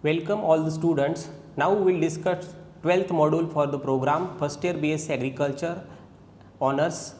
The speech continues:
for the subject Agricultural Engineering for second semester of course code Engineering one two one, and title of the course is Soil and Water Conservation Engineering.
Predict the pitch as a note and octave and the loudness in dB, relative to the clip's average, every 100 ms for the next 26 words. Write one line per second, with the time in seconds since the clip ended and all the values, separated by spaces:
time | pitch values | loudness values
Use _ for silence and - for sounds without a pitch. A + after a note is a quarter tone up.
0 | - C3+ C#3 D#3 C#3 E3 E3+ C3+ C3+ D3+ | -2 -2 0 0 0 -2 -4 -4 -2 -4
1 | D#3 D3 C#3 C3 C#3 D#3 E3 G#3 - A#2 | -4 -4 -4 -4 -2 -2 -4 -8 -8 -8
2 | - C3 D3 D3 D#3 D3 D#3 D#3 F#3+ G3 | -6 -6 -4 -4 -4 -4 -6 -4 -4 -4
3 | - - - C3 - - C#3+ C#3+ - F3 | -10 -18 0 0 0 0 0 0 -2 -2
4 | D#3+ C3+ C3+ D3+ D#3 B2+ A#2+ B2+ A2+ G#2 | 0 -2 -2 -2 0 0 0 0 -2 -2
5 | G2+ - A#2+ A#2 C3 C3 F3 E3+ D3 - | -6 -6 -8 -4 -2 0 0 -2 -4 -4
6 | C#3+ C#3+ E3+ F#3+ - - - - D3 F3 | -4 -2 -4 -4 -10 -18 -10 0 2 2
7 | D#3 C#3+ D3 C3+ C3 C3+ C3 C#3+ A#2+ G#2+ | 0 -2 -2 0 2 0 0 -2 -2 -2
8 | A2 G2+ G2+ - | -4 -4 -6 -8